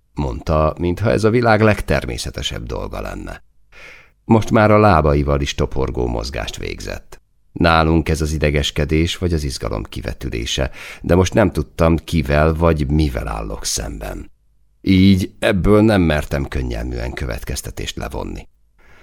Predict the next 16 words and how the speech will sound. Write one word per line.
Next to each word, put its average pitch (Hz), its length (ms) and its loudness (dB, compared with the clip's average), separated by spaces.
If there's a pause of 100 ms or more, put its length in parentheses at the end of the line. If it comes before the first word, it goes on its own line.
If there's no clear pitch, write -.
(120)
"Na 71 200 0
fasza, - 600 -4
ez 73 140 -2
még 65 180 -6
kurvára - 420 -10
hiányzott", - 760 -12
fészkelődött 58 880 -6
egyre 69 320 -4
idegesebben 60 680 -4
Máté. 50 560 -10 (600)
"Hogy - 220 2
a - 40 -6
faszomba 71 480 0
jutunk 64 400 -6
innen 58 260 -6
haza?" - 460 -8